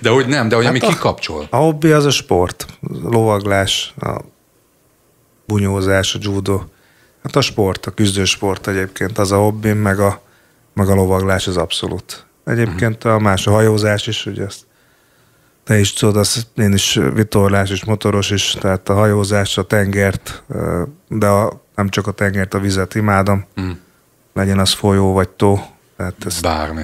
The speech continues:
Speaker 2: Ja.
Speaker 1: Reni, ha én idő van, mit csinálsz? Amikor nincsenek gyerekek, nincs edzés?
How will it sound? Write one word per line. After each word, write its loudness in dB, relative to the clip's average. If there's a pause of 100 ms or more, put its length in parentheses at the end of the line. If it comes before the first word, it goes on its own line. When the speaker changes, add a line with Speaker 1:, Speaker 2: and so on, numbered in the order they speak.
(140)
Speaker 2:
Ja. 0 (720)
Speaker 1:
Reni, 2
ha 0
én 0
idő 2
van, -2 (200)
mit -8
csinálsz? -10
Amikor -2
nincsenek 2
gyerekek, -2
nincs -4
edzés? -2